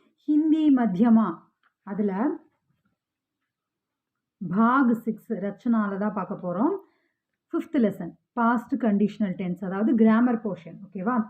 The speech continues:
already வந்து இதுல ஃபைவ் வரைக்கும் பார்த்திருக்கோம். நம்ம பிராத்மிக்ல எப்படி பார்த்திருப்போம் இல்லையா?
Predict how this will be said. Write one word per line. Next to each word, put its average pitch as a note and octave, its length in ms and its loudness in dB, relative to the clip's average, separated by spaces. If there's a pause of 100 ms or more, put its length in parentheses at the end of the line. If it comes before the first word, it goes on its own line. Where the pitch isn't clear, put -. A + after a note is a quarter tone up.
(420)
already A#3 300 4
வந்து C#4 280 6
இதுல C4+ 220 2 (120)
ஃபைவ் A3+ 180 2
வரைக்கும் A3+ 340 0
பார்த்திருக்கோம். G#3+ 360 -2
நம்ம C4 160 2
பிராத்மிக்ல A#3 560 0
எப்படி A3+ 240 0
பார்த்திருப்போம் G#3+ 460 -4
இல்லையா? A3+ 380 -2